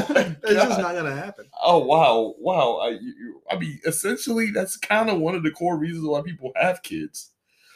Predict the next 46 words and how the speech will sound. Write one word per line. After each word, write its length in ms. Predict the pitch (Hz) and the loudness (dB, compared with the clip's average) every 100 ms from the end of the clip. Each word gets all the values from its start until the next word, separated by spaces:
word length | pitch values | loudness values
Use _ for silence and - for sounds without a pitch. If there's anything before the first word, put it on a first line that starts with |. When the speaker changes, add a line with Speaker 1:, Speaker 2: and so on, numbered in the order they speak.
| - - | -20 0
Speaker 1:
I 80 | 151 | 2
mean, 100 | 139 | 4
Speaker 2:
I 40 | 233 | 6
Speaker 1:
like, 100 | 269 | 8
Speaker 2:
mean, 180 | 269 247 | 8 8
they're 120 | 233 | 6
passing 420 | 220 233 214 214 | 4 0 2 2
down 260 | 170 160 151 | 2 2 2
their 140 | 135 120 | 4 4
Speaker 1:
like, 120 | 139 | 4
I 20 | |
Speaker 2:
generation, 320 | 120 117 120 | 4 2 4
Speaker 1:
don't, 180 | 139 123 | 4 2
Speaker 2:
like 160 | 127 117 | 0 0
Speaker 1:
like, 220 | 104 - - | -2 -4 0
I 80 | 131 | 2
don't 140 | 180 | 4
know 160 | 143 156 | 4 2
my 100 | 98 | 0
great-grandparents, 840 | 101 127 143 170 170 170 170 170 | 2 0 2 0 2 0 0 -2
but 180 | 165 123 | -4 -4
I'm 100 | 107 | -4
pretty 500 | - - 160 185 175 | -8 -10 -2 0 0
sure 420 | 156 - 160 143 | 0 2 2 2
all 260 | 139 135 127 | 2 2 2
eight 180 | 117 127 | 2 0
of 120 | 113 95 | 0 0
them 280 | 95 82 | -4 -4
are 140 | 80 90 | -6 -6
probably, 400 | - 104 98 90 | -2 0 0 -2
like, 380 | 92 87 82 - - | -4 -4 -4 -6 -10
I'm 80 | |
pretty 180 | 143 147 | -2 -2
sure, 200 | - 139 | 0 0
like, 280 | 101 90 80 - _ | 0 0 -2 -8 _
at 120 | 104 | -2
least 360 | 107 113 101 - - | 0 -2 -4 -8 -6
encountered 560 | 98 82 101 98 87 - _ | -4 -2 -2 -2 -4 -8 _
one 240 | 87 107 95 | -8 -6 -6
of 140 | 82 | -8
'em 140 | 85 85 _ _ _ _ - | -12 -14 _ _ _ _ -8
in 100 | 90 | -6
my 120 | 78 | -6
dreams 380 | 80 82 95 80 | -8 -8 -8 -10
or 40 | |
something. 360 | - 69 85 | -14 -14 -16